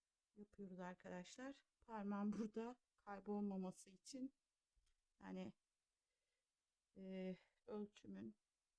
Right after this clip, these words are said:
kaymaması için şöyle batıyorum. Ters değil, düz olan yere battım. Şöyle battım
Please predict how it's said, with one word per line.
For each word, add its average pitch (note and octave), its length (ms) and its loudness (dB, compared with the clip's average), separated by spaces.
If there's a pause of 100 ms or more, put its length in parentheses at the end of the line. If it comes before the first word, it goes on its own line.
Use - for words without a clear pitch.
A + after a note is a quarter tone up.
(140)
kaymaması F#3 680 -4
için A#3 400 -12 (1000)
şöyle A#3 440 0 (1200)
batıyorum. G#3+ 640 0 (1800)
Ters A3+ 480 -2
değil, G#3+ 320 2 (280)
düz A3 140 -8
olan A3 320 2
yere A3 420 2
battım. A3 720 -4 (1080)
Şöyle G3 460 -4 (1400)
battım G#3 680 -8